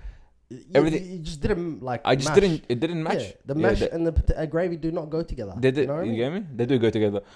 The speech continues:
Speaker 2: But it
Speaker 1: Yeah,
Speaker 2: just
Speaker 1: but, like, with that one, it didn't.
Speaker 2: Yeah,
Speaker 1: Mm.
Speaker 2: but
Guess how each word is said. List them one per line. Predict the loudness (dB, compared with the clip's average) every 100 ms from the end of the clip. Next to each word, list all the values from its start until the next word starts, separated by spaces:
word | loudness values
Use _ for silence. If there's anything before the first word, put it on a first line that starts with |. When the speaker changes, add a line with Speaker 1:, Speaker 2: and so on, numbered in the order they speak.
| -8 2
Speaker 2:
But | 2
it |
Speaker 1:
Yeah, | 4
Speaker 2:
just | 0
Speaker 1:
but, | 2
like, | 4 2 0
with | 2 2 6
that | 4 4 0
one, | -8
it | -8 -8
didn't. | -2 2
Speaker 2:
Yeah, | 4 2
Speaker 1:
Mm. | -4 _ 4 4
Speaker 2:
but | 4 0